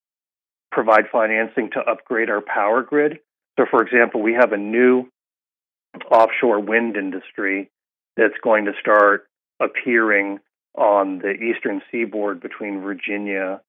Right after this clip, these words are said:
and Massachusetts. Very exciting, uh, job opportunity and so forth as the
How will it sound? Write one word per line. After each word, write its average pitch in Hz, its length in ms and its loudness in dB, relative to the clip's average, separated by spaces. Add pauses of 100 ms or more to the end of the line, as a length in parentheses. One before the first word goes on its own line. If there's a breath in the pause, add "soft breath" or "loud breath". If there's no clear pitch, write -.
(320)
and 95 560 -2
Massachusetts. 117 760 -2 (260)
Very 107 220 4
exciting, 104 640 -2 (480)
uh, 104 180 2
job 101 340 2
opportunity 101 960 -4
and 98 240 -8
so 110 220 -6
forth 98 260 -6
as 135 140 -12
the 92 80 -20